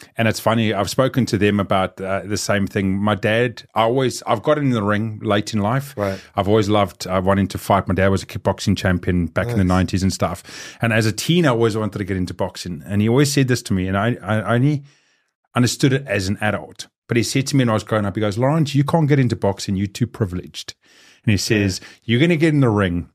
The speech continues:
Speaker 1: and the person you're gonna be fighting against on the other side hasn't had a meal
Speaker 2: Right,
Speaker 1: or doesn't
Speaker 2: yeah.
Speaker 1: know where his meal is gonna come from. And if he doesn't perform or fight or win this,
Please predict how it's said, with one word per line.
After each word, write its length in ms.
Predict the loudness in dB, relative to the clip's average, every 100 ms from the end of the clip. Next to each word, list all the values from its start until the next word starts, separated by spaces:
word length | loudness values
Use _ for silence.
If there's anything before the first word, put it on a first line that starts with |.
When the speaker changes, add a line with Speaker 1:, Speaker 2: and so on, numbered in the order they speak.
| -4
Speaker 1:
and 120 | -2
the 40 | 0
person 320 | 0 0 2
you're 80 | 2
gonna 140 | 0
be 60 | -2
fighting 420 | -4 -4 -2 -2
against 260 | -4 -4 -4
on 60 | -2
the 60 |
other 140 | 0 -2
side 380 | -2 -4 -4 -10 -20 -20 -20 -20 _ _ _ _
hasn't 420 | -4 2 4 4
had 140 | 4 2
a 40 |
meal 420 | 0 0 -2 -4 -10 -16 _ _
Speaker 2:
Right, 340 | -12 -8 -4 0
Speaker 1:
or 60 |
doesn't 280 | 2 2 2
Speaker 2:
yeah. 60 | 4
Speaker 1:
know 180 | 4 4
where 80 |
his 140 | 2 2
meal 260 | 2 2
is 80 | 2
gonna 160 | 0 -2
come 180 | -2 -2
from. 180 | 0 2
And 80 |
if 120 | 0 0
he 60 |
doesn't 580 | 2 2 2 2 0 -4
perform 600 | -6 -4 0 2 2 0
or 120 | -2 -6
fight 500 | -2 0 2 0 -2
or 100 | 0
win 260 | 2 4 2
this, 340 | 0 -4